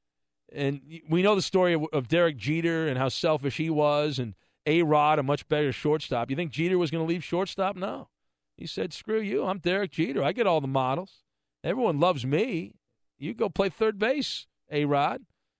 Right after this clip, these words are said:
So that's what A-Rod did. It hurt the Yankees 'cause Jeter was a terrible defensive player, and it hurt the Yankees, but Jeter would not shift positions. So Freddie Freeman started taking ground balls. He's gonna play third base when he comes back. Uh, now, in addition, this was a necessary move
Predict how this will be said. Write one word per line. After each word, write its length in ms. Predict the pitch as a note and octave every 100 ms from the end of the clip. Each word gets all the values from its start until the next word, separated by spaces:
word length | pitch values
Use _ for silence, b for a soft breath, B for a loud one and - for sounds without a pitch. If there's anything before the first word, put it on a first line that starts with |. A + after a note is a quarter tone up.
| _
So 140 | -
that's 220 | C3 D3 D#3+
what 100 | D3+
A-Rod 320 | E3 F3 E3+
did. 140 | A#3
It 100 | B2+
hurt 160 | D3 F3+
the 120 | E3+
Yankees 520 | E3+ C#4 B3+ E3 -
'cause 140 | - A#2+
Jeter 240 | D3 D#3+
was 140 | D3+ B2+
a 40 |
terrible 420 | - E3+ F#3+ D#3+
defensive 500 | C#3 - C#3+ B2 A#2+
player, 400 | - G#2+ G#2+ - _ _ _ _
and 140 | B2
it 80 | C#3
hurt 220 | C3 A3+
the 80 | A#3+
Yankees, 340 | C#3 A#2+ C#3+ B2
but 200 | C#3+ C3+ C3 C3
Jeter 300 | D3 F#3 F3+
would 100 | D#3
not 220 | D#3 D#3+
shift 240 | E3 E3
positions. 400 | D#3 F3 C#4 C#3+ b b
So 140 | - F3+
Freddie 320 | - G#3+ C4+
Freeman 280 | - A3 G3
started 320 | - F#3+ D#3+
taking 260 | F3 D#3+ D3
ground 260 | D3 C#3+
balls. 280 | C3 B2 A#2+
He's 40 |
gonna 120 | D#3+ D3+
play 160 | D#3+
third 240 | - D3 C3
base 240 | B2+ A#2+
when 60 | A#2+
he 60 |
comes 200 | A#2+ A#2
back. 300 | F#2+ D#2+ G2 _ _ _ -
Uh, 160 | C#3+
now, 160 | F#3 G#3+
in 140 | B3
addition, 640 | A#3+ D#4+ G4 - E3+ B2 C#3+ _ _ _ _ _
this 300 | G3 A3 -
was 180 | D4 G#3+
a 140 | A3+ G#3+
necessary 960 | F3+ D#3+ E3+ C4+ D#4 D#4 - B3+ G3+ E3
move 540 | D3 A#2+ G#2 A#2